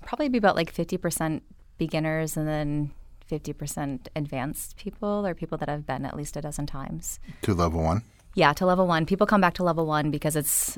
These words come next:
Speaker 1: uh, it's a good foundation and there are advanced poses. So the instructor will give you a move that's a modification. If you can't do it well enough yet, then you do this. If you have this in advanced, then you'll do this position instead. So there's, it's, it complements each other very well.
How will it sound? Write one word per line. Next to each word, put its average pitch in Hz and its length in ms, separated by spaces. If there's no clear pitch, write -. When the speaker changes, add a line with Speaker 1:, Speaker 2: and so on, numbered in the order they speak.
Speaker 1:
uh, 151 480
it's 165 100
a 180 60
good 185 160
foundation 170 600
and 170 140
there 165 100
are 160 120
advanced 147 360
poses. 139 360
So 143 180
the 151 120
instructor 151 460
will 147 220
give 143 220
you 143 260
a 151 100
move 151 320
that's 143 360
a 175 120
modification. 156 1000
If 151 160
you 156 60
can't 156 300
do 151 120
it - 140
well 208 180
enough 220 260
yet, 226 240
then 165 140
you 156 80
do 151 160
this. 147 360
If 151 120
you 139 100
have 139 240
this - 180
in 139 100
advanced, 156 680
then 139 180
you'll 139 160
do 135 180
this 156 220
position - 400
instead. - 460
So 143 320
there's, 151 480
it's, - 300
it 165 80
complements 165 420
each 143 160
other 139 140
very - 180
well. - 240